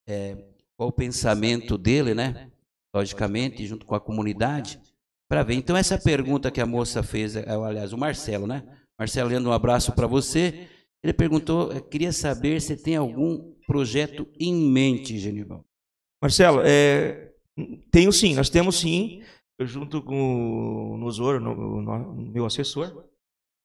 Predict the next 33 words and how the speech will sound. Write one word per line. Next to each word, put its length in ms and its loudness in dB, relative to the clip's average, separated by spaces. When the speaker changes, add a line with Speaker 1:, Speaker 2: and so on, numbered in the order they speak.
Speaker 2:
é, 720 4
a 140 0
construção 1000 2
da 120 2
ponte 840 2
do 60 -2
Rio 140 4
Marreco. 440 -2
Tá? 300 -10
O 100 -6
projeto 480 0
já 120 2
está 200 0
pronto, 360 4
era 120 4
pra 140 -4
ter 120 -2
feito 180 -4
essa 120 -6
ponte 300 -4
há 60 0
mais 180 -2
de 80 -6
quarenta 340 0
anos, 400 0
e 1120 10
nós 400 4
fizemos 400 2
uma 80 4
reunião 240 2
com 60 -4
aquela 220 0
comunidade, 680 2